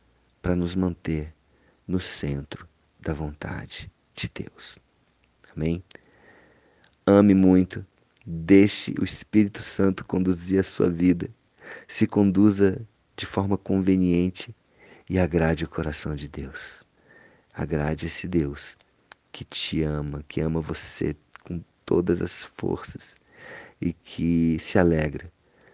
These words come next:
com a sua vida quando você é obediente, quando você está no centro da vontade dele.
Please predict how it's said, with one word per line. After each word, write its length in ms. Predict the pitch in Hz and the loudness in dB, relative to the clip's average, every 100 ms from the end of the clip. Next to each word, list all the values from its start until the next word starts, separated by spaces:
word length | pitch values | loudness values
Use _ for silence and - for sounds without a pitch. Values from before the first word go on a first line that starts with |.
| _ | _
com 100 | - | -6
a 60 | 80 | -4
sua 200 | - 82 | -2 -2
vida 300 | 76 73 76 | -2 -4 -4
quando 280 | 78 78 | -6 -6
você 680 | 78 78 82 - - 76 76 - _ _ _ _ _ _ _ - | -6 -8 -10 -10 -6 -6 -6 -12 _ _ _ _ _ _ _ -6
é 80 | 80 | -4
obediente, 840 | 73 78 - 73 67 69 - - _ _ | -2 -4 -4 -6 -6 -8 -14 -16 _ _
quando 220 | - 80 | -6 -4
você 680 | 73 82 - - 78 73 78 _ _ _ _ | -4 -8 -12 -8 -6 -6 -8 _ _ _ _
está 300 | - - - | -18 -10 -6
no 100 | 78 | -6
centro 480 | 78 - 73 65 - | -8 -10 -8 -8 -10
da 100 | 71 | -10
vontade 520 | 71 71 - 65 - - | -8 -10 -10 -10 -10 -16
dele. 320 | - - | -16 -18